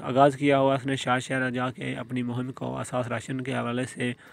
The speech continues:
ठीक है। तो आपने इस तरीके से अपना एहसास कफालत कार्ड भी बनवा सकते हैं। और एक और information भी आपको मैं बताता चलूँ कि एहसास, अ, इक्यासी कतर वेब पोर्टल का भी open अजरा हो चुका है, उधर से आप अपने एहसास राशन program की भी registration करवा लें,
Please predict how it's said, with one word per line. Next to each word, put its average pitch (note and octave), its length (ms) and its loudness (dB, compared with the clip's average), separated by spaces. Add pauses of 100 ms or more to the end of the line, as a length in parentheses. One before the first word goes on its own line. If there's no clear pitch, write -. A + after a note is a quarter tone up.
(200)
ठीक C3 220 -6
है। B2 160 -4
तो - 100 -12
आपने C#3 300 -4
इस C#3+ 140 -8
तरीके C#3+ 260 -2
से C#3+ 100 -4
अपना C#3 200 -2
एहसास C3+ 300 -2
कफालत B2 360 -4
कार्ड C#3 180 4
भी C#3+ 80 2
बनवा C3+ 280 0
सकते C3+ 320 -4
हैं। C3+ 220 2 (340)
और C3+ 180 6
एक C3+ 240 2
और C#3 220 4
information D3 500 0
भी D3+ 140 4
आपको C#3+ 220 0
मैं C#3 120 2
बताता B2+ 300 2
चलूँ C3+ 240 2
कि D3 100 -6
एहसास, C3 560 -2 (460)
अ, C3+ 340 2
इक्यासी - 400 2
कतर C#3 260 -2
वेब B2+ 160 4
पोर्टल C3+ 320 -2
का C#3 140 0
भी C3+ 140 0
open C3 380 -4
अजरा B2 360 2
हो A#2 180 0
चुका C3 260 0
है, B2+ 100 8
उधर B2+ 180 0
से - 140 -6
आप B2 180 2
अपने B2 240 -6
एहसास B2 340 -4
राशन B2+ 300 -2
program B2 380 0
की C3+ 100 -4
भी C3 100 4
registration B2+ 680 -2
करवा A#2+ 280 0
लें, B2 220 0